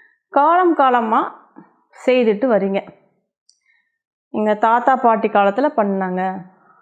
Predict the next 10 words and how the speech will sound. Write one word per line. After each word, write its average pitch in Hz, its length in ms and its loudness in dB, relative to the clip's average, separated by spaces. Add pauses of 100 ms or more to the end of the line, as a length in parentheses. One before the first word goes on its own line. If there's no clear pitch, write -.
(120)
அடுத்து 220 300 -6
எங்க 285 200 0
அம்மா 202 280 2
அப்பா 208 280 0
பண்ணாங்க, 190 560 -4 (680)
இப்ப 233 360 -2
நாங்க 214 400 2
பண்றோம் 190 560 0 (280)
அப்படின்னு 185 380 -2
சொல்றீங்க. 190 420 -6